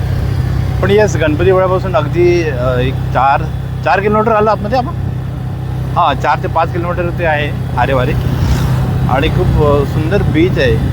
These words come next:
क्लीन. हे बघा, इथून आता चालू आहे यांचं टेंट्स असे काय काय, ते शॉप्स पण बंद झाले बघा, स्नॅक सेंटर्स काय काय,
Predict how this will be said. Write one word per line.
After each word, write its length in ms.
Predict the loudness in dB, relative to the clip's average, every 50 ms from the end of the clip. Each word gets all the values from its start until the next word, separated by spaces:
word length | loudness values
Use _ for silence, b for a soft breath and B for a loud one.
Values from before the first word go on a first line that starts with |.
| -2 -2 -2
क्लीन. 320 | 0 0 2 2 2 2 2 2 0 -2 -2 0 0 2 2 2 2 2 2 0 0 0 0 2 2
हे 80 | 2
बघा, 120 | 2 2 2
इथून 280 | 2 2 2 2 0
आता 140 | 0 0 0
चालू 300 | 0 2 2 2 2 2
आहे 180 | 2 2 2 0
यांचं 1000 | 0 0 -2 -2 -4 -4 -4 -4 -2 -4 -4 -2 -2 -4 -2 -2 -2 -2 -2 0 0
टेंट्स 400 | 2 2 2 0 0 0 -2 -2
असे 180 | -2 -2 -2
काय 180 | 0 0 0 0
काय, 140 | 0 -2 -2
ते 160 | 0 -2 -2
शॉप्स 280 | 0 0 0 0 0
पण 160 | 0 0 0 2
बंद 120 | 2 2
झाले 160 | 2 0 0
बघा, 240 | 0 0 -2 -2 -2 -2 -4 -2 -2 -2 -2 -2 -2 -2 -2 -2 -2 -2 -2 -2 -2 -2 -2
स्नॅक 180 | 0 0 0 0
सेंटर्स 400 | 0 0 0 0 0 0 0 0
काय 80 | 0 0
काय, 120 | 0 0